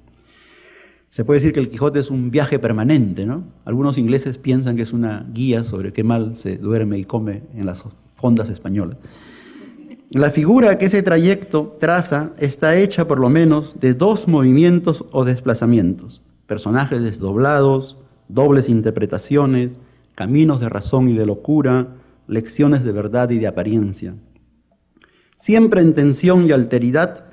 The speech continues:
pero también en canje y suplantación, esa dinámica del relato construye un modelo narrativo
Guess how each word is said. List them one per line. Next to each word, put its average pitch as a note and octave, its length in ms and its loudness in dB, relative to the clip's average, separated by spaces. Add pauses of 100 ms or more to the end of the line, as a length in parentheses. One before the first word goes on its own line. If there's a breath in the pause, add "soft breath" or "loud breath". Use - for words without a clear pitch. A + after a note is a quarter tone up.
(320 soft breath)
pero A#2+ 200 0
también C#3 580 0
en A2 220 -4
canje D3+ 440 0
y A#2 80 -2
suplantación, A#2 920 -2 (360 soft breath)
esa D#3+ 240 0
dinámica D#3 580 2
del D#3 180 4
relato D3 500 0
construye B2+ 600 0
un C3+ 200 2
modelo C#3+ 340 4
narrativo B2+ 720 -2